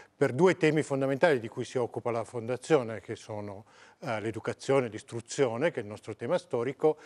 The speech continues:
e, eh, sempre di più anche temi legati all'innovazione. Per esempio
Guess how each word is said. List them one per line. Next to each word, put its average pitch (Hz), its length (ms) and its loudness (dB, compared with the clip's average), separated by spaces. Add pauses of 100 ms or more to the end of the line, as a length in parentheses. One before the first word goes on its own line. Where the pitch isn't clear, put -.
(220)
e, 165 440 4
eh, 131 240 0
sempre 160 280 -2
di 175 60 0
più 135 180 0
anche 131 600 -2
temi 127 260 -2
legati 113 360 -4
all'innovazione. 113 640 0
Per 101 140 -14
esempio 107 420 -8